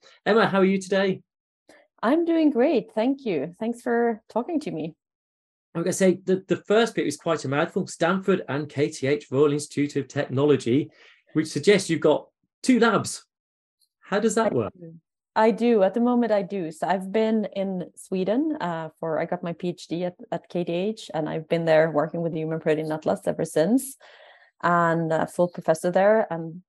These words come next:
Speaker 2: then I spent a couple of years at Stanford, uh, twenty seventeen, eighteen, and nineteen at Stanford as a visiting professor. And after, I would say, in the middle of the pandemic, we decided that we're actually gonna go back to the U S, and I accepted a,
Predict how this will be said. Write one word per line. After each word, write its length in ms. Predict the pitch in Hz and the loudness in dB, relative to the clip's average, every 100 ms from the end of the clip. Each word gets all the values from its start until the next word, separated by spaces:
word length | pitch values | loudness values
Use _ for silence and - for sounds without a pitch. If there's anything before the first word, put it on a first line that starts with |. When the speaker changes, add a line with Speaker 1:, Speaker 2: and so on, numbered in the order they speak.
| _ | _
Speaker 2:
then 160 | 175 180 | -2 0
I 80 | 196 | 0
spent 320 | 185 190 180 | -2 -2 -2
a 40 | |
couple 260 | 180 185 196 | -4 -4 -4
of 80 | 202 | 0
years 280 | 233 240 - | 0 0 -4
at 140 | - | -6
Stanford, 560 | - 220 220 247 262 - | -2 0 0 0 0 -2
uh, 320 | - 170 165 170 | -8 -8 -8 -8
twenty 340 | - 175 175 | -4 -4 -4
seventeen, 480 | 170 170 175 175 175 | -6 -6 -4 -4 -4
eighteen, 580 | 170 170 170 170 175 170 - | -4 -6 -6 -6 -6 -10 -8
and 160 | 170 | -6
nineteen 480 | 160 165 170 214 240 | -6 -6 -4 -2 0
at 180 | 202 160 | -2 -6
Stanford 540 | - 160 160 208 294 - - | -4 -2 0 0 0 -2 -12
as 140 | 180 165 | -10 -8
a 40 | |
visiting 360 | 165 - 196 202 | -8 -6 -6 -6
professor. 560 | 208 226 - 285 320 - - - _ _ - | -4 -4 0 0 -2 -6 -20 -20 _ _ -2
And 460 | 202 202 196 202 - | 2 4 4 0 0
after, 760 | 190 190 - 202 190 190 185 - _ - | 0 -2 0 2 4 2 0 -8 _ -16
I 60 | 175 | -14
would 100 | 180 | -8
say, 140 | 180 | -4
in 80 | 185 | 0
the 60 | |
middle 200 | 214 220 | 2 2
of 60 | 208 | 2
the 60 | 214 | 0
pandemic, 440 | 233 208 220 254 220 | 2 2 2 -2 -4
we 80 | |
decided 500 | 190 190 185 180 180 | -8 -2 -2 -2 -2
that 200 | 180 170 - - | -4 -4 -6 -6
we're 200 | 175 - | -4 -4
actually 280 | 175 214 214 | -6 -4 -2
gonna 200 | 185 170 | -2 -2
go 120 | 160 | -4
back 300 | - - - - | -4 -6 -8 -6
to 100 | 240 | -2
the 100 | 247 | 0
U 140 | 247 | 0
S, 200 | 269 349 - | -2 -6 -8
and 120 | 175 | -10
I 100 | 170 | -8
accepted 440 | 175 - - - | -10 -10 -8 -4
a, 140 | 185 | -4